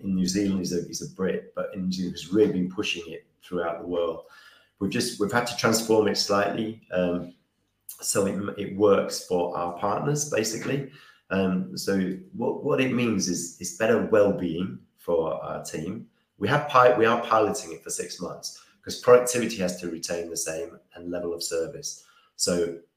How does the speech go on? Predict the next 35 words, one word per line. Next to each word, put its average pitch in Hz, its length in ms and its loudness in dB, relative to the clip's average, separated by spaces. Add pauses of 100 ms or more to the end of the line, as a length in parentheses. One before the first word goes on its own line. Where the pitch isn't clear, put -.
(240)
and 95 120 0
it - 80 -2
should. - 460 2 (160)
So - 180 -10
they're 98 120 0
working 104 380 0
effectively - 440 -4
thirty-six - 580 -4
hours, 87 440 -6 (800)
um, 82 360 -2 (180)
in 87 80 -10
the 80 80 -10
Philippines 85 680 -6
in 90 120 -6
four 82 260 -4
days. - 560 -6 (360)
Before 90 300 2
they 82 80 4
were 82 80 2
working 80 320 -2
forty. - 540 -10
So - 200 -10
we're 80 100 -8
gifting 82 420 -6
them 78 160 -8
four 78 280 -8
hours. 76 400 -6 (720)
But 90 200 2
the, 95 80 2
the 92 260 0
way 113 260 6
it - 120 2
works 92 420 6
is 85 220 -4
that 85 320 -2